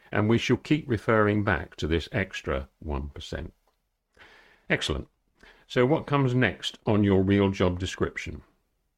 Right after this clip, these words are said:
To achieve the same output to the same standards,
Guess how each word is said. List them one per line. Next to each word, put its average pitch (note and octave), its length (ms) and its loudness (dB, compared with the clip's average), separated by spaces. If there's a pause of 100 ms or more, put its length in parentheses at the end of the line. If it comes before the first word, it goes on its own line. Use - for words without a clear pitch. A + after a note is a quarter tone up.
(380)
To A#2 260 2
achieve C#3+ 520 0
the C3+ 80 0
same D#3+ 540 0
output - 640 -2 (480)
to G#2+ 100 -6
the G2+ 100 0
same C#3+ 460 0
standards, D#2+ 800 -2